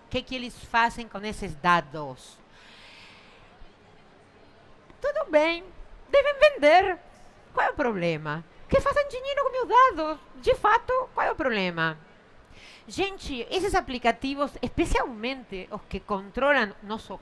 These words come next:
corpos, os corpos das mulheres são objeto de controle histórico. Gente, não, não se assustem se amanhã você vá a contratar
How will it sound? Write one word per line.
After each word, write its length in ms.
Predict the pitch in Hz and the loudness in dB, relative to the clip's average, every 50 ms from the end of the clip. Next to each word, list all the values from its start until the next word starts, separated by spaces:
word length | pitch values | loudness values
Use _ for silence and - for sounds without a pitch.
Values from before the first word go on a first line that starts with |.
| - - - | -16 -12 -4
corpos, 760 | - 240 294 311 311 277 254 214 - - 175 165 143 135 - - - - - - - - - - - - - - - - - | 0 2 2 2 2 0 -4 -14 -14 -10 -8 -8 -8 -8 -10 -14 -20 -20 -20 -20 -20 -20 -20 -20 -20 -20 -20 -20 -20 -10 -6
os 120 | 311 285 - - - | -6 -6 -6 -6 -2
corpos 420 | - 427 571 554 - - 349 311 | 0 2 2 2 0 0 0 0
das 140 | 247 240 202 | 0 0 -2
mulheres 500 | 202 208 214 233 285 330 330 - - - - - - - | -4 -8 -6 -4 -2 -2 -2 -4 -6 -10 -18 -20 -14 -4
são 200 | - 339 359 359 | -2 0 0 2
objeto 440 | 330 247 240 220 - 277 311 - 330 | 0 -2 -4 -6 -6 -6 -6 -4 -6
de 100 | 269 269 | -6 -6
controle 640 | 196 - 214 214 214 185 233 247 277 302 302 311 339 - - | -6 -6 -8 -8 -8 -6 -2 0 0 0 0 -2 -6 -8 -12
histórico. 960 | 294 320 - - - - - 233 254 302 294 214 185 - - - 135 117 101 - - - - - - - - - - - - - - - - - - - - - | -12 -12 -12 -12 -16 -6 -2 0 2 2 2 0 -4 -10 -12 -12 -12 -12 -12 -14 -20 -20 -20 -20 -20 -20 -20 -20 -20 -20 -20 -20 -20 -20 -20 -20 -20 -20 -20 -16
Gente, 460 | - - 330 381 392 - 359 349 - - - - - - - - - - - | -10 -6 -6 -6 -6 -6 -8 -10 -10 -12 -18 -20 -20 -20 -20 -20 -20 -18 -16
não, 420 | 277 294 320 359 403 453 466 - - - - - - - - - - - - | -14 -10 -2 2 4 4 4 4 0 -6 -16 -20 -20 -20 -20 -20 -20 -20 -20
não 280 | - 262 302 381 494 554 | -16 -6 -2 -2 -2 0
se 100 | - - | 2 2
assustem 680 | 370 285 - - - 302 311 302 240 - - 269 262 254 | 2 2 2 -2 -6 -8 -8 -8 -10 -8 -6 -6 -6 -4
se 180 | - - - 381 | 0 4 8 8
amanhã 720 | 440 427 392 339 285 254 233 220 214 208 208 214 214 220 226 - - - - - - - - - - | 8 8 6 4 -2 -2 -2 -2 -2 -2 -2 -4 -6 -8 -12 -20 -20 -20 -20 -20 -20 -20 -20 -16 -6
você 360 | 220 302 330 - - 403 415 | -2 -2 0 2 2 2 2
vá 380 | 339 302 349 392 403 427 466 466 - - - - - - - - - - - | 2 4 6 6 6 6 4 2 -4 -12 -20 -20 -20 -20 -20 -20 -20 -20 -10
a 160 | - - 277 | -6 -4 -4
contratar 1000 | 277 - - 415 440 403 370 - 311 262 247 - 262 254 247 240 240 240 240 - | -2 -2 0 0 0 0 2 2 2 4 4 4 4 4 4 4 4 2 -2 -8